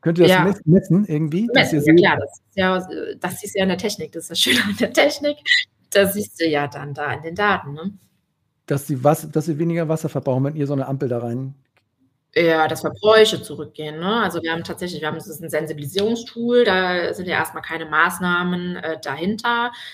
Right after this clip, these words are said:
Speaker 1: Nur, nur
Speaker 2: Sensibilisierst ja
Speaker 1: Transparenz.
Speaker 2: erstmal die Verbraucher über die Transparenz, ne, Info.
Speaker 1: Ja.
Speaker 2: Und die Bürger reagieren da, also der Absatz geht quasi
Speaker 1: Wie
Speaker 2: zurück.
Speaker 1: sehe ich das denn als Bürger, wenn ich jetzt in Oberursel wohne? Wie, wie funktioniert das? Also habe ich jetzt so eine App, wo ich sage, „Hier, dein Wasserverbrauch war gestern super, mach weiter so, toll“, oder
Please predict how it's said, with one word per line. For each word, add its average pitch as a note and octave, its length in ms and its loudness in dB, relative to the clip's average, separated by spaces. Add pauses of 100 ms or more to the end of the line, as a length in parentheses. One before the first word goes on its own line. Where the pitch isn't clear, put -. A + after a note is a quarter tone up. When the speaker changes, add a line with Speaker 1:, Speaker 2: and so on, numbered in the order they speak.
(120)
Speaker 1:
Nur, C#3 120 -4
nur C3 40 -4
Speaker 2:
Sensibilisierst C#3+ 520 0
ja F#3 60 2
Speaker 1:
Transparenz. F3+ 180 4
Speaker 2:
erstmal - 240 0
die F3+ 100 -4
Verbraucher G3 720 -2
über F#3 140 -4
die - 120 -10
Transparenz, E3+ 760 -4
ne, F#3 180 -2
Info. A#3 400 -4
Speaker 1:
Ja. C3+ 140 -4 (600)
Speaker 2:
Und E3 140 -6
die D#3+ 60 -8
Bürger D#3+ 320 -2
reagieren F3+ 460 4
da, C#3+ 140 0
also C#3+ 120 -4
der D3 180 0
Absatz - 380 -4
geht C#3+ 140 -6
quasi - 120 -20 (480)
Speaker 1:
Wie D#3 180 0
Speaker 2:
zurück. D#3 100 2
Speaker 1:
sehe G#3 100 4
ich F3+ 80 -2
das D3 160 0
denn C#3+ 140 -4
als C3 180 -6
Bürger, C3 340 4
wenn C#3 120 -2
ich C#3+ 40 -2
jetzt C#3+ 120 -4
in E3 60 -4
Oberursel D#3+ 520 2
wohne? C3 280 0 (340)
Wie, C#3 200 0
wie C#3 120 -2
funktioniert C#3+ 500 -2
das? A2+ 160 -4
Also B2+ 200 -6
habe C#3 120 -6
ich D3 60 -6
jetzt D#3 120 -4
so D#3 60 -6
eine C#3 140 -4
App, F3 220 -6
wo D#3 80 -4
ich C3+ 80 -6
sage, C3 160 -8
„Hier, F#3 160 -6
dein C#3 160 -6
Wasserverbrauch C#3 580 0
war C#3 80 2
gestern C3+ 320 0
super, C3+ 260 2
mach C3+ 220 0
weiter E3 240 0
so, A#2 200 -8
toll“, F#3 380 -4
oder E3 320 -4